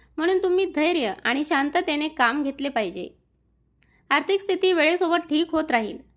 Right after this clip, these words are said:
प्रेम संबंधित बाबतीत बोलायचे झाले तर वर्षाच्या सुरुवातीला चांगली वेळ तुमच्यावर येणार आहे. तुम्ही तुमच्या नात्यात प्रेमाचा अनुभव घ्याल. विवाहित जातकांसाठी वर्षाची सुरुवात चांगली राहील. वर्षाच्या सुरुवातीमध्ये कुठल्या कार्यक्रमात सामील होण्याची संधी मिळेल.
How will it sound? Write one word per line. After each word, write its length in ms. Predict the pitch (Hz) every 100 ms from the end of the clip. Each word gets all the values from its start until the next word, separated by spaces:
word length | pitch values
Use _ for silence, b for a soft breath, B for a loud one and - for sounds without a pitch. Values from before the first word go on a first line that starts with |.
| _ -
प्रेम 200 | 302 359
संबंधित 460 | 440 381 330 320 359
बाबतीत 380 | 269 262 - 269
बोलायचे 500 | 220 240 269 330 349
झाले 280 | 320 320 320
तर 120 | 330
वर्षाच्या 540 | 247 240 311 311 320
सुरुवातीला 560 | 320 247 247 254 277 214
चांगली 420 | - 240 240 277
वेळ 200 | 277 277 294
तुमच्यावर 360 | 240 233 277
येणार 240 | 254 214 190
आहे. 180 | 190 196 _ _ b b b b -
तुम्ही 240 | 349 370 415
तुमच्या 280 | 370 392
नात्यात 360 | 370 277 277 294 -
प्रेमाचा 400 | 277 294 311 247
अनुभव 320 | 226 254 277
घ्याल. 200 | 214 202 - _ _ _ _ _ _ _ _ 294
विवाहित 400 | 339 381 403 403
जातकांसाठी 640 | 277 247 302 330 330 320 330
वर्षाची 460 | 262 262 277 320
सुरुवात 260 | 320 302 320
चांगली 400 | 311 220 220 220
राहील. 280 | 202 196 185 _ _ _ _
वर्षाच्या 540 | 302 320 320 381 392 403
सुरुवातीमध्ये 680 | 320 269 269 302 302 320
कुठल्या 380 | 330 277 277 330
कार्यक्रमात 480 | 370 311 302 294 294
सामील 340 | 302 226 254
होण्याची 420 | 269 277 277 285 302
संधी 320 | 240 220 262
मिळेल. 360 | 311 247 208